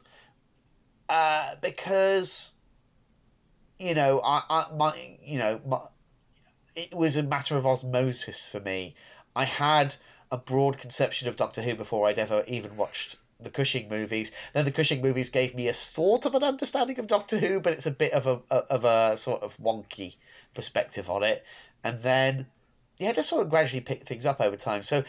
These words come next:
by the time it got to me watching Rose on broadcast in two thousand and five, by the end of that, I was just like, "Oh, great. That's what Doctor Who is now. I, I like this,"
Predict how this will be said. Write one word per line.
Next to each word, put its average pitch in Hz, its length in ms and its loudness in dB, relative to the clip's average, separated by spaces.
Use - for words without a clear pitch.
by 175 140 4
the 202 80 4
time 175 260 2
it - 60 -2
got - 160 -4
to - 100 -8
me 123 80 -6
watching 117 480 -2
Rose 113 420 2
on 117 260 -2
broadcast 110 840 -4
in 117 100 -16
two 110 200 -8
thousand 98 320 -4
and 92 100 -14
five, 85 540 -4
by 147 200 4
the 151 120 4
end 143 100 0
of 123 60 0
that, 117 80 4
I 98 60 4
was 117 80 -6
just 131 120 -4
like, 123 180 2
"Oh, 302 220 6
great. 185 380 2
That's 208 200 2
what 175 140 4
Doctor 151 280 2
Who 123 140 -2
is 107 160 -4
now. 95 380 -4
I, 208 120 4
I 202 180 0
like 113 260 0
this," - 380 -2